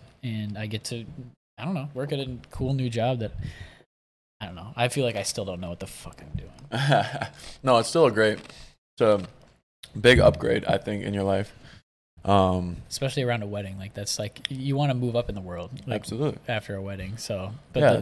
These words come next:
Speaker 1: the
Speaker 2: it's, it's literally, I mean, it's a townhouse, but it's a, a house. You're not, no
Speaker 1: Yeah.
Speaker 2: longer in an apartment with, uh, you know, sharing parking lot with a bunch of people, and, you know, you're gonna be sharing it.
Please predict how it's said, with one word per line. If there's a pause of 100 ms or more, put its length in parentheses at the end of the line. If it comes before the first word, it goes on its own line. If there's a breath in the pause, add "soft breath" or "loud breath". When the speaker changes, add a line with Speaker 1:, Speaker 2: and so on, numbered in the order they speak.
Speaker 1:
the
Speaker 2:
it's,
it's
literally,
I
mean,
it's
a
townhouse,
but
it's
a,
a
house.
You're
not,
no
Speaker 1:
Yeah.
Speaker 2:
longer (380 loud breath)
in
an
apartment
with,
uh, (320)
you
know,
sharing (640 soft breath)
parking
lot
with
a (520)
bunch
of
people,
and,
you
know, (840 loud breath)
you're
gonna
be
sharing
it.